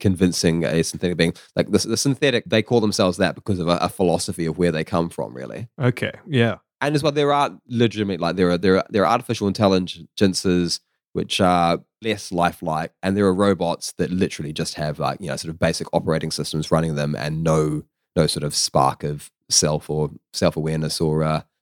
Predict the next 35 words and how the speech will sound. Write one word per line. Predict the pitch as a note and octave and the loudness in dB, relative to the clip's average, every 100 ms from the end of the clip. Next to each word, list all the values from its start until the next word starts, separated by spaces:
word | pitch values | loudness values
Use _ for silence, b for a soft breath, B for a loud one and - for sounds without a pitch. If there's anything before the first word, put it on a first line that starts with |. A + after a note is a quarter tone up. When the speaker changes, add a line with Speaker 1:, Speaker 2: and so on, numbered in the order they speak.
| _ | _
Speaker 1:
anything | A#2+ G#2 | 0 4
that | G2 F2+ | 2 2
could | F#2 | 4
really | F#2+ F2 | 4 2
be | - | -4
considered | - F2+ D#2 | -4 -2 0
a | D#2+ | 0
synthetic | D#2+ - D#2+ | -2 -4 0
life | E2 D#2 | 2 2
form | - D#2+ | 0 -2
whatsoever. | D#2 - D#2 A#2+ | -4 -2 0 2
Speaker 2:
Okay. | - A2 B2 - _ _ _ _ _ _ _ _ _ D#3+ | 4 2 2 -6 _ _ _ _ _ _ _ _ _ -2
Speaker 1:
Generally | D#3+ A3+ G#3 D#3+ | 4 6 6 4
speaking, | - C#3 A2+ F#2+ F2+ | 4 2 2 -2 -2
most | G2 B2+ C3+ | 2 2 2
traveling | - G#2 F#2+ | 0 -2 0
around | F2 F#2 F2 | 2 2 2
the | |
world | E2+ F2+ F2 F2 E2+ | 0 4 4 4 -2
doing | - F#2+ E2+ | -2 0 0
my | E2+ E2+ | 0 2
own | F2 E2+ D#2+ | 2 0 -2
thing, | - G2+ F2+ F#2 G#2+ - - | 0 2 2 2 -4 -6 0
robotic | F#2 F#2 F#2 | 2 4 0
bodies | - F#2+ G2 | 0 0 0
that | G2 | -2
you | - | -6
encounter, | F#2+ G2+ F#2+ F#2+ A#2+ A#2+ _ _ _ | -6 -2 -2 0 -2 -2 _ _ _
probably | - A#2 F#2+ F2 | 2 2 2 -2
gonna | E2 | -2
be | D#2+ | -2
a | C#2 | -6
synth | - C2 A1 | -4 -6 -2
Speaker 2:
Mm-hmm. | B2+ A#2+ A#2 | 2 2 2
Speaker 1:
because, | A#2 G2+ C#2+ - | 0 0 -4 -12